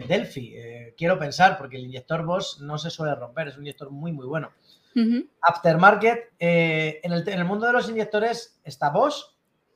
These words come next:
Speaker 1: está Delphi, Siemens Continental y, y, y gente que hace cosas raras por ahí, pero dos personas. Entonces,
Speaker 2: Ujú.
Speaker 1: el, en, bajo mi punto de vista, eh, si puedes optar a Bosch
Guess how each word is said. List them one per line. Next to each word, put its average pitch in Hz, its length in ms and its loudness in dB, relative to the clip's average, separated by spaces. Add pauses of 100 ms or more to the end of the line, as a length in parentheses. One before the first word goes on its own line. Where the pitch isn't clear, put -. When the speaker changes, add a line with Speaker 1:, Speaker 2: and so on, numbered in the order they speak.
(600)
Speaker 1:
está 151 680 6
Delphi, 233 440 -2
Siemens 170 460 -6
Continental 156 760 0 (120)
y, 143 540 -12 (140)
y, 143 260 -18
y - 20 -20
gente 151 320 -12
que 147 80 -8
hace 143 180 -8
cosas 123 320 -12
raras 131 220 -8
por 127 140 -8
ahí, 147 120 -6 (280)
pero 135 200 -4
dos 151 200 0
personas. 113 580 -12 (540)
Entonces, 185 340 4
Speaker 2:
Ujú. 175 140 6
Speaker 1:
el, 160 580 -2
en, 151 420 -6
bajo 151 200 0
mi 156 80 2
punto 180 220 -2
de 190 40 0
vista, 208 640 6
eh, 135 340 -14
si - 200 -12
puedes 160 260 -2
optar 165 480 2
a 160 60 8
Bosch 170 380 -2